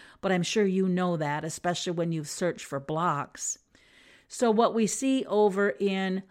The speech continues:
lead two is a double humped P wave.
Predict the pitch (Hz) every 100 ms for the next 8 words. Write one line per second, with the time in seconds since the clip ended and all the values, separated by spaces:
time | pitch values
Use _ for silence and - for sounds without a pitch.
0 | _ 196 196 190 185 - - 269 262 254
1 | - 175 175 175 180 196 - - _ _
2 | _ - 180 175 170 208 147 208 202 262
3 | 220 - 214 196 202 - - - 294 254
4 | 156 139 90 139 -